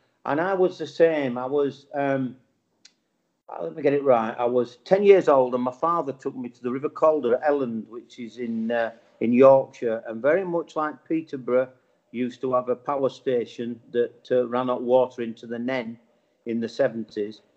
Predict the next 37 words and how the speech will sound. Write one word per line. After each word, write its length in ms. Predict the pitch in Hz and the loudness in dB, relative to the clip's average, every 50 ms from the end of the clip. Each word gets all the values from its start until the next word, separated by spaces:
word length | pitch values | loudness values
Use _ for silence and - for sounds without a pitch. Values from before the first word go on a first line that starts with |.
| _ _ _ _ | _ _ _ _
Well, 220 | 120 127 131 131 131 | 2 2 4 4 2
the 100 | 135 147 | -2 -4
River 180 | 165 165 175 | -4 -4 -6
Calder 440 | 175 - - 170 165 165 147 139 139 | -4 0 2 2 2 2 0 0 -2
in, 320 | 143 139 135 135 131 131 | -2 -2 -2 -4 -4 -6
uh, 320 | 131 131 131 127 127 127 123 - | -4 -4 -4 -4 -4 -6 -8 -10
in 120 | 147 131 123 | -10 -6 -4
West 240 | 135 131 - - - | -4 -4 -4 -4 -2
Yorkshire 600 | 139 131 131 131 127 - _ _ 120 110 107 117 117 | 0 0 0 -2 -6 -12 _ _ -14 -12 -12 -10 -10
had 180 | 117 113 - _ | -12 -12 -12 _
the 80 | 120 | -20
same. 520 | - - - 151 156 156 143 123 104 101 - _ _ _ _ _ _ _ _ | -20 -8 -6 -4 -2 -2 -2 -2 -4 -6 -12 _ _ _ _ _ _ _ _
And 160 | 123 123 120 | -4 -4 -4
so 160 | - - 143 131 | 0 0 0 2
the 100 | 135 135 | 2 2
winter 340 | 147 180 180 175 - 151 | 2 0 0 0 -4 -6
fishing 400 | - - - 123 120 - 120 113 | -4 -2 -4 -6 -4 -4 -8 -6
was 160 | 113 113 - - | -6 -6 -6 -4
fantastic. 680 | 131 127 123 123 - 160 165 - - - 113 110 - - _ _ _ _ | -4 -4 -4 -2 -2 -2 -2 -2 -4 -4 -4 -4 -4 -12 _ _ _ _
And 120 | 123 143 | 0 2
I 20 | 160 | 2
only 260 | 175 190 190 180 175 | 2 2 0 -2 -4
caught 520 | 175 - - 185 196 196 165 151 131 - | -6 -2 0 0 2 2 0 0 -4 -8
seven 400 | - - - 147 135 120 135 131 | -12 -4 -4 -4 -2 -2 -6 -6
roach. 720 | 123 135 151 147 139 127 110 98 98 - _ _ _ _ _ _ _ _ - _ _ _ _ - | -2 0 0 0 0 0 -4 -6 -10 -18 _ _ _ _ _ _ _ _ -20 _ _ _ _ 0
But 260 | 135 143 143 139 143 | 0 0 0 0 -4
when 120 | 151 160 | -6 -6
I 80 | 175 175 | -6 -8
say 220 | - - - 170 | -8 -6 -4 -4
I 140 | 170 165 165 | -4 -4 -4
only 320 | 165 180 185 180 170 156 | -6 -6 -6 -6 -8 -12
caught 360 | - _ - 131 120 117 - _ | -12 _ -8 -8 -8 -8 -12 _
seven 340 | - 127 113 110 113 110 | -10 -10 -10 -10 -12 -14
roach, 420 | 104 104 98 98 101 - - - - | -12 -10 -10 -10 -10 -12 -14 -8 -2
we 120 | 131 139 | 0 2
all 240 | 143 151 151 147 147 | 4 4 4 2 0
know 480 | 143 147 147 143 127 104 92 95 98 | -2 -2 -2 -2 -2 -4 -6 -10 -16